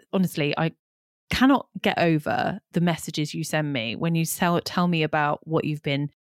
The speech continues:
um, going through and how the podcast is helping you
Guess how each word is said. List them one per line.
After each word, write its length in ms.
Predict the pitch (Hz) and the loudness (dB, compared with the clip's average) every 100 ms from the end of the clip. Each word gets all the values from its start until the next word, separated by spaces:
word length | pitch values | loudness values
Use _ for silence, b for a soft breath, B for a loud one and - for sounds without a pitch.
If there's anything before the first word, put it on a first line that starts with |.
| _ _ | _ _
um, 160 | 156 151 | -4 0
going 320 | 180 220 226 | 2 4 4
through 380 | - 214 202 190 | 4 4 6 4
and 160 | 170 | 2
how 240 | 170 160 151 | 0 0 0
the 80 | 151 | -2
podcast 600 | 175 160 - 151 151 143 | -2 -2 -2 -2 -2 -6
is 120 | - | -2
helping 420 | 156 151 160 156 | 0 0 0 0
you 280 | 151 139 | 2 0